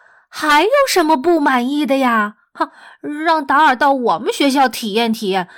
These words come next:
他就明白什么叫身在福中不知福了。那达尔到底为什么不喜欢学校呢？因为啊，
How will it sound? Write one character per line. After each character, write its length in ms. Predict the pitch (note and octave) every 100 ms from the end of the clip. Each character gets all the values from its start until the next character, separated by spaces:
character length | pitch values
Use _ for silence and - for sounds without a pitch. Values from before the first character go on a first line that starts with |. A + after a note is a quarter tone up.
| - _
他 300 | - D4 F4
就 220 | D#4+ C#4+
明 220 | A#3+ A3
白 400 | A#3+ A3 - - -
什 320 | - - -
么 120 | C4
叫 200 | C4+ A3
身 280 | G#3+ C#4+ C4+
在 160 | B3+ A3+
福 180 | B3
中 220 | C4 C#4+ C4+
不 120 | C4
知 200 | A#3+ D4+
福 260 | - A3
了。 300 | C4+ C4+ - _ _ _ _ _ _ _ _ _ _ _ _ _ _ _
那 100 | G4
达 160 | F#4 C4+
尔 440 | F4+ A#3 E3 F3 - _ _ _
到 240 | A#4+ G#4
底 260 | D4+ G3+ D#3+
为 240 | D3 A#3 C#5 C5
什 280 | F4+ A#3 F#3
么 300 | F#3 G3+ G#3 _ _ _
不 200 | F4+ D#4+
喜 240 | C#4 - E3+
欢 260 | - C#4
学 260 | E4+ B3 D4+
校 160 | F#4 A#4+ A4 D#4+
呢？ 240 | D4 D4 _ _ _ _ _ _ _ _ _ _ _ _ _ _
因 240 | - G#3+ G3
为 240 | G3 F3+
啊， 260 | - -